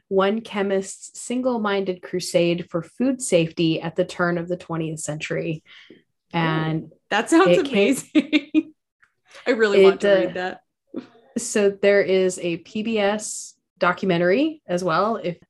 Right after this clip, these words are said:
Speaker 1: that sounds like a little too heavy to
Speaker 2: Okay.
Speaker 1: actually read, read. The book came out in twenty eighteen, and it was written by Deborah Bloom. And it goes into, so we have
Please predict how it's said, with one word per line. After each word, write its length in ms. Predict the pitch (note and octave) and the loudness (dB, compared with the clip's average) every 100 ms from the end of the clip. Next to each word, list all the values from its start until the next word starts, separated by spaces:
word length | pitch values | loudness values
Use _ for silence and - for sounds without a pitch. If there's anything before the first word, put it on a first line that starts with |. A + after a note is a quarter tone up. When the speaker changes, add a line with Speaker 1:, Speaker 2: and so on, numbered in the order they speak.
| - | -4
Speaker 1:
that 200 | E3+ D#3 | -2 -2
sounds 220 | F3+ F3 | -2 0
like 140 | E3 | -2
a 60 | E3+ | -2
little 200 | E3+ E3+ | -2 -4
too 200 | - G3 | -2 -4
heavy 540 | F#3 E3+ E3+ G3+ G3+ | -4 -10 -8 -8 -8
to 260 | G3+ - F#3 | -8 -2 0
Speaker 2:
Okay. 100 | E3 | 0
Speaker 1:
actually 320 | E3 - E3+ | -2 -4 -6
read, 320 | E3 E3+ A3 | -4 -4 -4
read. 360 | G#3+ F#3 C4 D4+ - - - - _ - | -2 0 0 -4 -12 -20 -20 -20 _ -4
The 60 | - | -4
book 160 | G#3+ | -4
came 220 | - B3 B3 B3 | -4 -6 -6 -4
out 220 | A#3 A#3 | -2 -2
in 280 | G3+ F#3+ G3 | -2 -2 -4
twenty 420 | - F#3 G3+ G3+ | -4 -4 -2 -4
eighteen, 420 | G#3+ - D#3+ G3 - _ _ - | -6 -6 -4 -6 -10 _ _ -6
and 300 | E3 D#3+ E3 | -2 -2 -2
it 20 | |
was 160 | E3 E3+ | -4 -4
written 240 | E3+ F3 | -4 -4
by 300 | F3 E3+ E3 | -4 -2 -2
Deborah 340 | D#3 E3+ E3+ D#3+ | -2 -4 -2 -4
Bloom. 500 | D#3+ D#3 D#3 D3 C#3+ - _ F#3 | -4 -4 -4 -6 -10 -14 _ -4
And 580 | E3 E3 D#3 D3+ D3+ D#3+ - _ _ _ | -2 -2 -2 -2 -4 -6 -14 _ _ _
it 560 | G3 F#3+ F#3 E3+ - - - - - _ _ - | 4 8 8 6 2 -10 -10 -14 -20 _ _ -2
goes 320 | G3+ G#3+ B3 | 2 4 2
into, 460 | A#3 A3 G#3+ A3 G#3 | 0 -2 -2 -2 -2
so 160 | G3+ G#3 | -2 -4
we 100 | G#3+ | -4
have 720 | - A3 G#3+ G#3+ G#3+ G#3 | -4 -6 -4 -2 0 -2